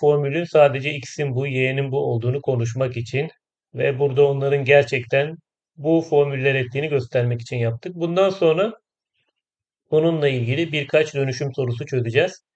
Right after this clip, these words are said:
Bununla ilgili dönüşüm sorularını çözerken de x ve y gördüğümüzde bunları yerlerine yazacağız.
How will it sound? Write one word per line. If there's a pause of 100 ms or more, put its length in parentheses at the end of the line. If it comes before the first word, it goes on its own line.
(380)
Bununla
ilgili
dönüşüm
sorularını
çözerken
de
x
ve
y
gördüğümüzde
bunları
yerlerine
yazacağız.